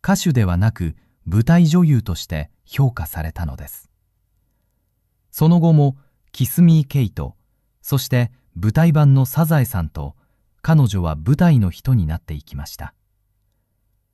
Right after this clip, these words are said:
日本中が彼女の名前を知っていました。家の中に何が育っているのかは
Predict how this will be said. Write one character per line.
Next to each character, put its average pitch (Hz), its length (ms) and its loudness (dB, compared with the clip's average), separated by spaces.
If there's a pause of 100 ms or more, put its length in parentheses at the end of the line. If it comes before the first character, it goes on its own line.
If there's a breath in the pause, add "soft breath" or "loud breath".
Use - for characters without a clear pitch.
(260)
日 95 180 0
本 156 260 6
中 135 240 2
が 123 180 2
彼 165 300 2
女 110 160 0
の 73 140 -2
名 69 180 -8
前 113 260 2
を 104 140 -2
知 - 120 -12
っ - 100 -20
て 95 100 -8
い 82 100 -4
ま 76 100 -8
し - 120 -20
た。 - 180 -14 (1600)
家 131 260 4
の 165 160 6
中 156 280 4
に 80 240 -2 (400)
何 131 340 4
が 80 120 0
育 - 180 -8 (100)
っ 135 40 2
て - 180 -6
い 85 120 -2
る 117 100 0
の 107 120 2
か 82 160 -8
は 67 240 -12